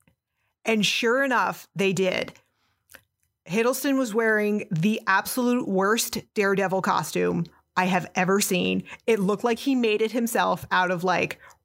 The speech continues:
red latex and duct tape. <laughs> Like, dude, come on. You're a millionaire and you work for Marvel. Is this really the best you could do?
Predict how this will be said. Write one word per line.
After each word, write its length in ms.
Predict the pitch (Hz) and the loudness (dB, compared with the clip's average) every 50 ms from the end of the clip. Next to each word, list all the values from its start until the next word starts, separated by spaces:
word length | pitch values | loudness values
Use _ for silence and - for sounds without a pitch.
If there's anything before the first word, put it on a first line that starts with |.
| _ _ - | _ _ -2
red 640 | 190 185 180 165 214 220 208 214 214 208 202 208 208 - _ _ _ _ - | 0 0 0 0 0 0 2 2 2 0 0 -4 -6 -8 _ _ _ _ -6
latex 540 | - 196 208 202 202 202 214 202 185 - - - | -2 0 0 0 0 0 0 0 0 0 -2 -2
and 160 | 196 185 185 | 0 0 0
duct 220 | 190 180 - - | 0 0 -2 0
tape. 240 | - 277 240 - - 349 | 0 0 0 0 0 -2
<laughs> 60 | 330 - _ - 330 302 - - - - - - - - - - - - - - - - _ _ _ - - - 359 359 _ _ - 523 - _ _ _ _ _ _ _ _ - - - - - - - - | -2 -2 _ -10 -4 -2 -2 -2 -2 -2 -2 -4 -4 -4 -4 -4 -4 -4 -8 -16 -16 -18 _ _ _ -20 -18 -18 -18 -18 _ _ -12 -12 -12 _ _ _ _ _ _ _ _ -8 -6 -4 -4 -4 -6 -2 0
Like, 160 | 427 359 285 | 0 0 2
dude, 260 | - 302 240 208 180 | 0 0 0 0 0
come 140 | - 339 320 | -2 0 0
on. 160 | 277 214 185 | 0 0 0
You're 180 | 175 262 311 311 | -2 0 2 2
a 60 | 277 | 2
millionaire 560 | 240 240 269 285 311 294 285 277 269 262 262 | 2 2 2 2 2 2 2 2 2 2 2
and 100 | 254 226 | 2 0
you 100 | 226 233 | 0 0
work 240 | 208 202 220 220 - | 0 0 0 0 -2
for 160 | - - 226 | 0 0 0
Marvel. 380 | 208 196 190 185 180 175 170 165 | 2 2 2 2 2 2 0 0
Is 120 | 170 170 - | 0 0 0
this 180 | 208 185 - | -2 -2 0
really 240 | 180 214 208 185 196 | 0 2 2 2 2
the 100 | 180 185 170 | 2 2 0
best 220 | 185 180 175 - | 0 0 0 0
you 80 | 185 175 | -2 -2
could 100 | - 180 | -2 -2
do? 220 | 165 175 - - | -2 -2 -2 -4